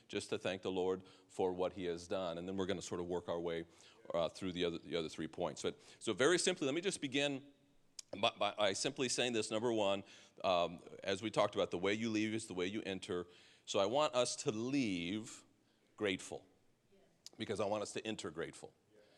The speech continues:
If, if, if we don't leave with thanksgiving and gratefulness in our hearts, then it's really difficult to enter into the new year with thanksgiving and gratefulness. If we're leaving with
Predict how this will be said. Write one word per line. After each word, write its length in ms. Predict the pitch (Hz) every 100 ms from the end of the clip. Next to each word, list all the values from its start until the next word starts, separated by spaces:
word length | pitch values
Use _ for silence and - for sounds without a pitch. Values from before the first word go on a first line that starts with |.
| _
If, 140 | 101 110
if, 200 | 113 117 -
if 200 | 104 123
we 140 | 131
don't 480 | 113 151 185 190 156
leave 600 | 147 143 110 92 92 -
with 180 | 104 107
thanksgiving 800 | - 110 107 - 127 123 113 113
and 100 | 104
gratefulness 640 | 107 113 - 104 98 -
in 140 | 104 101
our 140 | 92
hearts, 540 | - 123 98 95 - -
then 160 | 113 120
it's 200 | 117 -
really 400 | 165 214 170 - - - -
difficult 580 | 240 - 151 117 101 -
to 200 | 110 139
enter 320 | 170 156 113
into 260 | 110 117
the 120 | 104 101
new 160 | 104
year 340 | 92 85 80 - - -
with 200 | 101 -
thanksgiving 560 | 87 - 104 90 85
and 100 | 82
gratefulness. 640 | 85 73 - 62 - - - _ _ _ _ -
If 180 | 110 127
we're 100 | 131
leaving 680 | 131 151 165 165 156 151 131
with 220 | 127